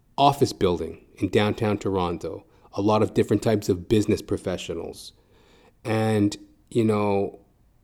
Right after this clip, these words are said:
one thing that the dream of society, to quote the four agreements,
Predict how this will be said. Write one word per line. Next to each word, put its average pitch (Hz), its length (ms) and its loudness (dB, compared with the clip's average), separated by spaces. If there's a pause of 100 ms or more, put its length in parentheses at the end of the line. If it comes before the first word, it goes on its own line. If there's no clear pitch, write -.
(240)
one 135 340 6
thing 113 600 2
that 104 360 -2
the 95 420 2
dream 110 400 4
of 104 220 2 (240)
society, 92 960 -2 (540)
to - 100 -2
quote - 600 4 (140)
the 90 80 -6
four 101 380 4
agreements, 95 760 0